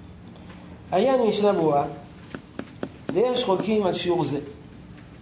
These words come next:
חולקים על שיעור של שמונה עשרה דקות. ולדידו, לשיטתם, שיעור מיל הוא שליש שעה, עשרים דקות, ואחד חלקי חמש עשרה מן השעה,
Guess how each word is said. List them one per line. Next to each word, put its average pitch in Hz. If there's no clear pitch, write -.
חולקים 196
על 170
שיעור 185
של 165
שמונה 156
עשרה -
דקות. -
ולדידו, 170
לשיטתם, 170
שיעור 175
מיל 160
הוא 139
שליש -
שעה, 147
עשרים 156
דקות, 131
ואחד 175
חלקי 226
חמש 240
עשרה 180
מן 180
השעה, 175